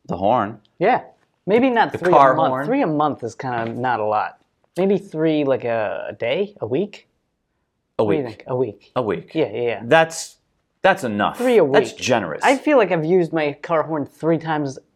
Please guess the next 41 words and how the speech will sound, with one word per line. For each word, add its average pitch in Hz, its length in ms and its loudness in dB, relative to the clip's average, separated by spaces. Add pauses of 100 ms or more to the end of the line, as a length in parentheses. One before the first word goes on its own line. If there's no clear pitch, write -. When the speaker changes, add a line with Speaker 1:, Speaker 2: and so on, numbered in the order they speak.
(120)
Speaker 2:
in 143 220 0
the 139 60 0
years 147 420 0
that 139 100 2
I've 123 100 -2
had 165 280 0
it. 101 100 -10 (640)
Speaker 1:
Yeah. 98 180 0
Speaker 2:
Like, - 140 -12
five 139 280 -2
years. 143 500 -4
Speaker 1:
Same 156 240 0
here. 147 140 4
I 127 80 6
don't 147 120 2
lay 127 140 2
on 123 80 0
the 117 80 -2
horn. 117 300 0
I 110 40 2
don't 113 220 -4 (160)
really, 101 320 0
I 107 100 0
toot - 300 -8
toot 139 180 -2
sometimes 131 400 -2
when 123 100 -4
I - 40 -4
see 120 160 -8
a 110 60 -4
neighbor 123 340 0
or 104 60 2
a 101 40 -6
friend, 123 400 -4
and, 87 100 -12 (380)
but - 140 -10
that's 147 200 0
Speaker 2:
Mm-hmm. 147 40 -8
Speaker 1:
about 87 220 -2
it. - 320 -2
Speaker 2:
Yeah. 156 160 0